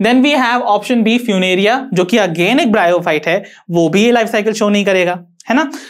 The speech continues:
तो हमारे पास बचते हैं दो algae, यानी कि one is fucus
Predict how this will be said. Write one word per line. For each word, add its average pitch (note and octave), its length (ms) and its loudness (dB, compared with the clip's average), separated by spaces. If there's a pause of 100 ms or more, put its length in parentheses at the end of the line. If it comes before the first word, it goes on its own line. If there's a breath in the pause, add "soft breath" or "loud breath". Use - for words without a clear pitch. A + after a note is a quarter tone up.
(120)
तो C4+ 80 4
हमारे A#3+ 280 2
पास C4 180 0
बचते G#3 300 -2
हैं A#3 240 2
दो F#3 180 2
algae, C#3+ 320 -6 (380 loud breath)
यानी G3 160 0
कि A3 80 2
one G3 240 2
is G#3+ 160 -4
fucus F#3+ 480 0